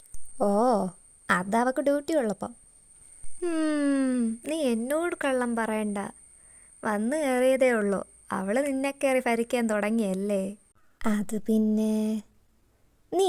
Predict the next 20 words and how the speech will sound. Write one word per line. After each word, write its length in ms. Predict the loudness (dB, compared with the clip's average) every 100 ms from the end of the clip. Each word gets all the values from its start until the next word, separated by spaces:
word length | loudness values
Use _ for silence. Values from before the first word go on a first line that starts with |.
| 4
ഒരു 160 | 2 -2 -4
പാവമായി 560 | 0 0 2 2 0 0
പോയല്ലോടി. 580 | -2 -2 0 0 -2 -6 -14 _ _ _ _ _ _ _ _
ഞാൻ 200 | -2 0 2
വല്ലതും 320 | 4 2 0
ആയിരിക്കണം. 500 | 0 2 2 -2 -12 _ _ _ _ _ _ -2
വീട്ടിലെ 300 | 2 4 4
ജോലി 260 | 6 4 4
ചെയ്ത് 260 | 4 4
വച്ചിട്ട് 320 | 2 0 0
തന്നെ 220 | 0 2 0
അവള് 140 | -2
ജോലിക്ക് 400 | -2 -2 -2 -4
പോകുന്നത്. 360 | -6 -8 -10 -12 _ _ _ _ _ _ _ _ _ _
നീ 60 | 0 2
ഒന്നും 160 | 2
മിണ്ടാതിരിക്കേ, 600 | -2 -2 0 0 -2 -8 -10 -2
അവളിപ്പോൾ 320 | 2 2 2
വരും. 240 | -4 -6 -12 _ _ _ -20 -6 -4 2
വരട്ട്. 500 | 4 4 4 4